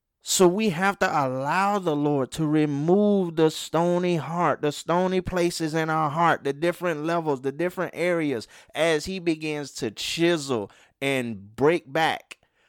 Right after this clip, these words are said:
those hard places in our heart, he'll begin to replace it with a softness so he can deal with us,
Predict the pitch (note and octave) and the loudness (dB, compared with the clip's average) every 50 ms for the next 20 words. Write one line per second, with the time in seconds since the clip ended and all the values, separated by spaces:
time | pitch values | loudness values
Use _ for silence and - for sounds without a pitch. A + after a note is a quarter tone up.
0 | _ _ _ G2 G#2+ C#3+ D3+ D#3+ E3 D#3+ D#3 D#3 D3+ C#3+ - - - - _ _ | _ _ _ -2 2 4 4 4 4 4 4 2 2 0 -4 -8 -14 -18 _ _
1 | _ _ _ - - B2+ D3+ E3+ F3 F3+ F#3 D#3+ - - D#3 E3 E3 F3+ F3 D3+ | _ _ _ -16 -8 -2 4 6 6 6 6 4 0 -2 -2 2 4 4 4 4
2 | - - C3+ B2 A#2+ G#2+ A2 - - C#3 D3+ D#3+ D#3 D#3 D3+ D3+ D3+ D3 C3 C3+ | 2 0 0 0 0 -2 -4 -4 0 2 2 4 4 4 4 4 2 2 2 2
3 | D3+ D3+ C#3+ G#2+ G2+ - - _ _ _ _ _ _ _ _ - D#3 D#3 D#3 C#3+ | 4 4 4 4 2 -2 -8 _ _ _ _ _ _ _ _ 0 2 4 4 4
4 | C#3 C#3 C3 C3 B2+ C3+ C#3 C3 B2+ B2 A2+ - C3+ B2+ A#2+ A#2 A2+ A2 G#2+ G2+ | 2 -2 -4 -4 -4 -4 -2 -4 -4 -6 -8 -6 -4 -4 -4 -4 -4 -4 -6 -8
5 | - - - C#3 B2+ C3 C3+ A#2 - - F2 D#2+ - - F#2+ G#2 G#2 - - F2+ | -8 -10 -8 -6 -4 -4 -4 -4 -6 -10 -12 -12 -12 -10 -8 -8 -8 -8 -10 -12
6 | F2 - - - - B2 A#2+ A#2+ G#2+ F#2 - - - D#2 D#2 D#2+ - - - - | -12 -10 -12 -10 -6 -4 -2 -2 -2 -4 -6 -12 -18 -18 -18 -18 -18 -18 -20 -20
7 | - - _ _ _ _ _ _ _ _ - - C3+ B2 A2+ B2 D#3+ D#3 - C#3 | -20 -20 _ _ _ _ _ _ _ _ -10 -8 -6 -6 -4 -6 -6 -4 -2 -2
8 | B2+ A#2+ A2+ G#2 A#2 A#2+ B2+ C3 A#2 G2+ F#2 F2+ D#2 - - C2 A1+ - - - | -2 -2 -2 0 2 4 4 4 4 4 2 -2 -6 -8 -10 -14 -14 -14 -16 -20
9 | - - - | -20 -20 -20